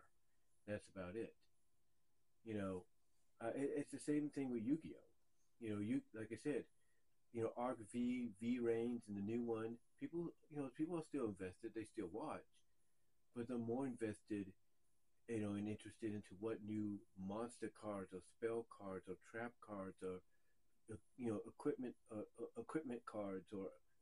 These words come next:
you know, fusion cards and all that are being introduced. That's what they're more invested in, you know, than anything. I mean, I'm not saying the characters can't get them invested. I'm not saying the stories can't get them invested, but we're at a point right now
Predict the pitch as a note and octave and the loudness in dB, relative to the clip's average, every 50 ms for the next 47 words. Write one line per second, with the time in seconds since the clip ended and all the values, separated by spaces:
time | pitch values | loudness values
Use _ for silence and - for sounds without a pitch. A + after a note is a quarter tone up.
0 | - - - A2 G#2+ G2+ - - C#3+ D3+ D3 - A#2+ A2 - G#2+ G#2+ G#2 G2+ G2 | -20 -10 -4 0 0 0 2 4 4 4 4 4 -2 -6 -4 -2 -2 -2 -2 -4
1 | - - G#2 G2+ G2 F#2+ G2 G2+ F#2+ F#2+ F2+ - - - - - - - - - | -4 -6 -4 -4 -4 -2 -2 -2 -2 -4 -4 -8 -14 -20 -20 -20 -20 -20 -18 -16
2 | G#2 G#2+ - A#2 A2+ A2 G#2+ - A2 G#2+ - - - F2 - C3+ C#3+ - - - | -10 -6 -2 0 0 0 -2 -2 -6 -10 -12 -12 -12 -6 -2 0 0 0 -2 -6
3 | - - - - - - - - - - - - A2+ C3+ D3 - C#3+ C3 - B2 | -14 -20 -20 -20 -20 -20 -20 -20 -20 -20 -10 -4 -2 -2 -2 -2 -2 -4 -2 -2
4 | C3 C3 B2+ A#2 A2 G2+ F#2+ F2+ G2+ F#2+ - - - G2+ F2 G2+ G2 G2 G2 - | -2 0 0 2 2 0 0 -2 -4 -6 -6 -6 -6 -4 -2 -2 -2 -2 -4 -6
5 | - - - - - - - G#2+ G2 F#2+ G2 G2 G2+ G2+ - - G#2+ B2 E3 E3+ | -12 -20 -20 -20 -20 -12 -6 -4 -2 -2 -2 -2 -2 -2 -2 -2 0 2 2 2
6 | - - - - - - - - - - - - - - - - - A2 A#2+ C3 | 0 -2 -10 -20 -20 -20 -20 -20 -20 -20 -20 -20 -20 -20 -20 -12 -6 -4 -2 0
7 | C#3 D3 C#3 C3 C3+ D3 D#3+ D#3 - D3 C#3 B2 G2+ - - A2+ A#2 C3+ C#3 - | 0 0 0 0 0 0 -2 -2 0 0 0 0 0 0 2 2 2 2 2 -2
8 | - A2+ G#2+ - - A2 G#2 F#2+ - G#2 G2 - G2 F#2+ F2 F2 - F#2+ F#2 - | -4 -6 -6 -4 -4 -2 -2 -2 -4 -6 -8 -6 -6 -8 -8 -6 -4 -4 -4 -4
9 | - A2 G2 A2+ G#2+ A2 A2 A2+ - - A2+ G#2+ G#2 G2+ G2+ - - - A2+ D3+ | -4 -6 -6 -4 -4 -6 -8 -10 -8 -4 -4 -4 -4 -4 -8 -10 -6 -2 -2 0
10 | - - - - F#2+ F2+ - - - - - - D#2+ - - - F2+ - - - | 0 -2 -4 -8 -12 -12 -12 -12 -16 -18 -18 -20 -20 -18 -14 -14 -14 -14 -14 -14
11 | A2 A2 - - G#2+ G#2 - - - - - - - - - - - - - - | -16 -12 -8 -8 -8 -8 -10 -14 -20 -20 -20 -20 -20 -20 -20 -20 -20 -20 -12 -6
12 | - B2 C3 A#4 - A#2+ B2 D3 D3 - - - - B3+ - C3 A2 - G#2+ G#2+ | -2 0 0 0 0 0 0 0 0 0 -2 -6 -6 -4 -2 -2 -4 -4 -4 -4
13 | G#2 G#2+ - G2 F#2+ G#2+ B2 B2+ A#2+ A#2 A2 | -4 -4 -4 -6 -6 -4 -4 -2 -2 -2 -2